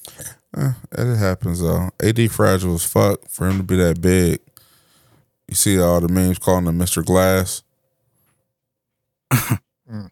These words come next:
Speaker 1: Yeah, them shits was funny. Um,
Speaker 2: Well, I don't know. Hopefully, they're not gonna. I don't. I don't know. Like,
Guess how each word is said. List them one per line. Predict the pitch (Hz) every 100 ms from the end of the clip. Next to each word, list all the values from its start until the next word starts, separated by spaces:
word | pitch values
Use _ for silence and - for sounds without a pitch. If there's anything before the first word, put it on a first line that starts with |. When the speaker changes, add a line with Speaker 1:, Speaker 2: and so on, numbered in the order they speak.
| _ _ _ _ -
Speaker 1:
Yeah, | 71
them | 73
shits | 78 -
was | -
funny. | - 80 82 85 _ _ _ _ _ _
Um, | 85 90
Speaker 2:
Well, | 113 110 104 104 104 _ _ _ _ _ - _ _
I | 127 131
don't | 113 104
know. | 98 95 -
Hopefully, | 131 120 107 101 95 - _ _ _ _ _ _ _ 107
they're | 123 151
not | 135 117 104
gonna. | 104 98 92 90 - _ _ _ _
I | 123 135
don't. | 110 104
I | 131
don't | 143 110
know. | 107 98
Like, | 92 90